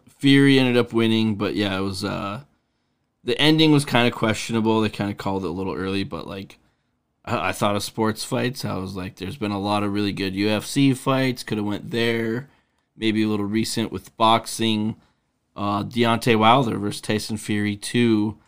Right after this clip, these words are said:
I mean, you know, it's a little lower on the list, but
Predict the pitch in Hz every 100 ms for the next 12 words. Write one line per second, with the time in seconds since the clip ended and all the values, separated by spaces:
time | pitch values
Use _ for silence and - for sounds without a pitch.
0 | _ _ _ _ _ - 95 98 95 95
1 | - 101 _ - 151 170 196 202 151 117
2 | 107 98 95 95 98 131 - _ - 98
3 | 92